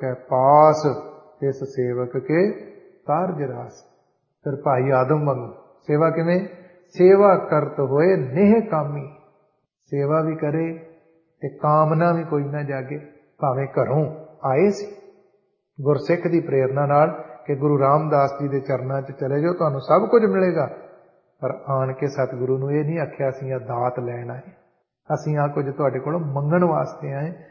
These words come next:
ਸੇਵਾ ਵਿੱਚ ਹੀ ਲੱਗੇ ਰਹੇ, ਸੇਵਾ ਵਿੱਚ ਹੀ ਲੱਗੇ ਰਹੇ। ਇੱਕ ਦਿਨ ਐਸਾ ਹੋਇਆ, ਗੁਰੂ ਨੇ ਆਵਾਜ਼ ਮਾਰ ਲਈ, "ਆ ਜਾਓ ਬਈ।" ਪਤਾ ਹੈ ਉਸ ਨੂੰ, ਮੇਰੇ ਸੇਵਕ ਨੂੰ ਕੀ ਕੁਛ ਚਾਹੀਦਾ, ਕਿਹੜੀ ਦਾਤ ਦੀ ਲੋੜ ਹੈ। "ਸੇਵਾ ਕਰਤ ਹੋਏ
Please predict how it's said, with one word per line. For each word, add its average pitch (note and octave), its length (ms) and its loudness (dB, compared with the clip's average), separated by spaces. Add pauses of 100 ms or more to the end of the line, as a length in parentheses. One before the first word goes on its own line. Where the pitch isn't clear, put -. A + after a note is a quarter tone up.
(140)
ਸੇਵਾ A3+ 480 6
ਵਿੱਚ F#3 260 -2
ਹੀ D3+ 180 0
ਲੱਗੇ C#3 360 -4
ਰਹੇ, C#3 160 -6
ਸੇਵਾ G#3 420 6
ਵਿੱਚ F#3 280 2
ਹੀ E3 140 4
ਲੱਗੇ D3+ 320 0
ਰਹੇ। G3 300 2 (200)
ਇੱਕ D3+ 180 0
ਦਿਨ D3+ 220 0
ਐਸਾ D3 300 -2
ਹੋਇਆ, D3+ 180 0
ਗੁਰੂ C#3 280 0
ਨੇ D3 80 -2
ਆਵਾਜ਼ B2+ 340 0
ਮਾਰ B2+ 280 -8
ਲਈ, C3 120 -14 (160)
"ਆ D3 100 0
ਜਾਓ D#3+ 120 0
ਬਈ।" D#3+ 220 -4 (1040)
ਪਤਾ G#3+ 300 2
ਹੈ F#3 140 2
ਉਸ D3+ 200 -2
ਨੂੰ, D3 260 -4 (280)
ਮੇਰੇ C#3 220 0
ਸੇਵਕ C#3 460 -4
ਨੂੰ C#3+ 160 -2
ਕੀ F3 220 -2
ਕੁਛ D#3 260 -8
ਚਾਹੀਦਾ, C3+ 440 -10
ਕਿਹੜੀ E3+ 360 0
ਦਾਤ C#3+ 360 0
ਦੀ C#3+ 140 -4
ਲੋੜ C3+ 260 -8
ਹੈ। - 200 -20 (380)
"ਸੇਵਾ C#3+ 440 4
ਕਰਤ C#3+ 400 0
ਹੋਏ D3+ 420 4